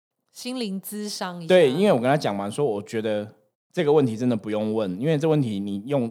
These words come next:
Speaker 2: 听的，光我听你这样讲，我都觉得很复杂。那我只是跟他分析说，OK，这个小孩子的亲生父亲，就是你的小王部分，基本上来讲，他真的没有想要这个小孩，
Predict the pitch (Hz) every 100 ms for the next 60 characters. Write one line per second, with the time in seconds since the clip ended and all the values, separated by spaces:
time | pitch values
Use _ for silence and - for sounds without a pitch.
0 | 110 - 120 117 107 87 - 156 165 101
1 | 131 107 117 101 98 101 131 143 110 107
2 | 101 - _ - 104 98 - 160 107 95
3 | 98 87 87 - _ _ _ _ 175 175
4 | 131 147 120 113 131 135 131 131 120 117
5 | 131 120 135 - - 131 127 123 131 -
6 | _ _ _ _ _ - 190 160 107 110
7 | 127 113 139 139 143 143 120 123 120 127
8 | 127 101 101 - 98 95 104 131 123 113
9 | 95 170 131 104 117 104 101 90 - 139
10 | 143 160 135 110 117 120 90 104 110 107
11 | 98 82 90